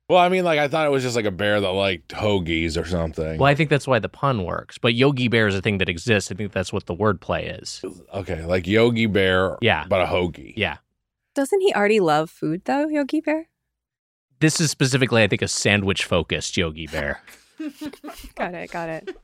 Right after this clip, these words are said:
Speaker 2: That's
Speaker 3: Sorry,
Speaker 2: my logic.
Speaker 3: sorry for speaking out of turn.
Speaker 2: No,
Speaker 3: I
Speaker 2: you're
Speaker 3: just
Speaker 2: doing great. Uh, I can actually re-, I can read this explanation that came in from our
Speaker 1: Oh, yes,
Speaker 2: submitter.
Speaker 1: please.
Speaker 2: "Hi, Nick, Mitch,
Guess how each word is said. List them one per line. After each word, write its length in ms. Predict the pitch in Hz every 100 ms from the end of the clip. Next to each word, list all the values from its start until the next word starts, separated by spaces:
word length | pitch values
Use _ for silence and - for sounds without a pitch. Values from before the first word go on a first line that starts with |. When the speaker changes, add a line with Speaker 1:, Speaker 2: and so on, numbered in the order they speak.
| 359
Speaker 2:
That's 140 | 170
Speaker 3:
Sorry, 100 | 196
Speaker 2:
my 100 | 160
logic. 180 | 135 113
Speaker 3:
sorry 120 | 202
for 120 | 202 190
speaking 380 | - 165 -
out 140 | 156 151
of 60 |
turn. 160 | - 113
Speaker 2:
No, 140 | 147
Speaker 3:
I 40 | 160
Speaker 2:
you're 120 | 104
Speaker 3:
just 40 |
Speaker 2:
doing 180 | 151 165
great. 280 | 117 143 90 - - _
Uh, 160 | 120 127
I 80 | 143
can 140 | 180
actually 260 | 151 - 135
re-, 120 | 123
I 140 | 139
can 200 | 131 131
read 180 | 113 208
this 160 | 143 -
explanation 720 | 120 - 120 175 - 87 82
that 100 | 92
came 240 | - 104
in 220 | 104 95 92
from 380 | - 95 90
our 160 | 101 98
Speaker 1:
Oh, 120 | 185
yes, 300 | 156 147 101
Speaker 2:
submitter. 40 | -
Speaker 1:
please. 540 | 139 139 87 - -
Speaker 2:
"Hi, 160 | - 214
Nick, 280 | 180 190 151
Mitch, 240 | 160 170